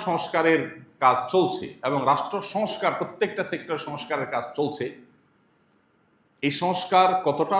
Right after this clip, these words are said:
সফল হবে সেটা সময় বলে দিবে, আল্লাহ ভালো জানেন, চেষ্টা তারা করছেন। কিন্তু মানুষ হিসাবে আমাদের চেষ্টা করার যে মিনিমাম দায়িত্বটুকু, সেটুকু আদায় করা দরকার। মানব ইতিহাসের প্রথম লিখিত সংবিধান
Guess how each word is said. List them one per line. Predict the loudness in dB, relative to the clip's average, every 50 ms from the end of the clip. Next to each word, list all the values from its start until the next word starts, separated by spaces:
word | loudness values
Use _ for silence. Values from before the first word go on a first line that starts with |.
| 2 2
সফল | 2 2 4 4 4 4 4
হবে | 2 2 2 0
সেটা | 0 -2 -2 -4
সময় | -4 -4 -2 -2 0 0 0 0
বলে | 0 0 -2
দিবে, | 0 0 0
আল্লাহ | 0 0 0 0 0
ভালো | 2 0 0 0
জানেন, | -2 -4 -6 -8 -14 -18 -14 -10
চেষ্টা | -8 -6 -4 -4
তারা | -4 -2 -4 -4 -6
করছেন। | -8 -10 -10 -12 -16 -16 -16 _ _ _ _ _ _ _ _ _ _ _ _ _ _ _ _ _ _ _ _ _ _ -2
কিন্তু | 0 0 0 2 2 2 2 2 0 -2 -6 -12 -14 -16 -18 _ _ _ _ -6
মানুষ | -2 2 2 2 2 2 0
হিসাবে | -2 -2 -2 -2 0
আমাদের | 0 0 0 -2 -4 -4 -2
চেষ্টা | -4 -4 -2 0 2 4
করার | 6 6 6 6 6
যে | 6 4 4
মিনিমাম | 4 2 2 2 2
দায়িত্বটুকু, | 2 0 0 0 -4 -4 -4 -4 -4
সেটুকু | -4 -4 -4 -4 -2 -2
আদায় | -2 -2 -2 -4 -4
করা | -6 -8 -6
দরকার। | -8 -8 -8 -6 -8 -8 -8 -8 -14 -20 _ _ _ _ _ -2
মানব | 4 6 8 8 8 6
ইতিহাসের | 4 2 2 2 2 2 2 0 0 0
প্রথম | 2 2 4 6 6 6 6 4 2 2
লিখিত | 0 0 -2 -2 -2 0 2 2 4 2 0 -4 -8 -14 -18 -18 -16 -10 -4
সংবিধান | -2 -2 0 0 0 0 2 0